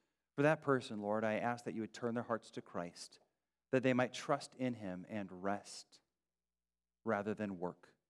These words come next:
For those of us who have rested in Christ, Lord, remind us that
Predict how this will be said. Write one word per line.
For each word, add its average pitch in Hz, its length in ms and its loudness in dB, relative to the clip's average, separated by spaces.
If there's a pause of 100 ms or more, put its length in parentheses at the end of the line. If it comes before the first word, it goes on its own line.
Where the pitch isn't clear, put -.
(920)
For 151 100 8
those 156 280 8
of 147 60 4
us 143 240 8
who 135 140 0
have 139 320 2
rested 110 320 0
in 101 80 -4
Christ, 98 400 -4
Lord, 104 260 0 (300)
remind 127 460 6
us 98 160 -2
that 117 280 2